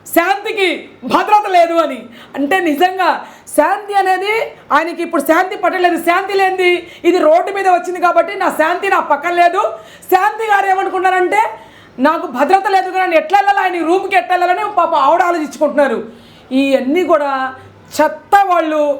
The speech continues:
ఈ చెత్త వాళ్ళకి గెలిపించేసి ఒకసారి అవకాశం ఇద్దామని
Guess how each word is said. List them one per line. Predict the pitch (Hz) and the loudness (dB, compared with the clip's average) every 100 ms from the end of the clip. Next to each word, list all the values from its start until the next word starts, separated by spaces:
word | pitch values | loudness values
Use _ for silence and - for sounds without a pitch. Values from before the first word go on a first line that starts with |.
| - | -4
ఈ | 294 311 - | 0 0 0
చెత్త | 285 285 359 | -2 0 0
వాళ్ళకి | 359 359 330 | 0 -2 -4
గెలిపించేసి | 233 254 277 330 320 285 269 269 247 247 - - - - - 285 | -4 -4 0 0 2 -2 0 -6 -6 -10 -16 -20 -20 -10 0 0
ఒకసారి | 285 285 285 339 | 0 -4 -2 0
అవకాశం | 320 285 330 320 320 | 2 2 0 -2 -2
ఇద్దామని | 277 - 302 320 | -2 0 0 0